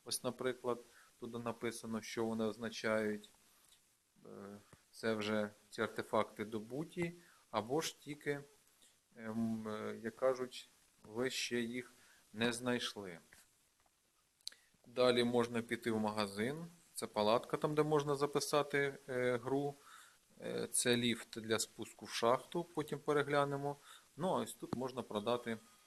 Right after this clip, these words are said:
певні речі. Отже, вам пропонується доброго дня. Так, що ви можете купити? Обов'язково, коли будуть у вас кошти, купуйте драбини.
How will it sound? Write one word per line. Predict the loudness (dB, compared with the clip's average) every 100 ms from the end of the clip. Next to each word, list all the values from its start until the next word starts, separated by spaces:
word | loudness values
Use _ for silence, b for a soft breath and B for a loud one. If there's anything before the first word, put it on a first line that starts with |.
| _
певні | -4 -4 -2
речі. | -4 -6 -10 -14 -16 -20 B B B _
Отже, | -6 -2
вам | 0 -2
пропонується | -4 -4 -2 0 0 -4 -8
доброго | -2 -2 0 -2 -4
дня. | -2 0 0 0 -8 _ -4
Так, | -4 -2
що | -4 -4
ви | -2
можете | -4 -6 -10
купити? | -10 -4 -4 -2
Обов'язково, | -2 -2 -2 -4 -4 0 0 -2 B B
коли | -6 -4
будуть | -4 -4 -8 -6
у |
вас | -4 -4
кошти, | -4 -2 -2 -2 -10
купуйте | -12 -8 -2 -2 2 2 2 -2 B B B -14
драбини. | 2 2 4 2 4 0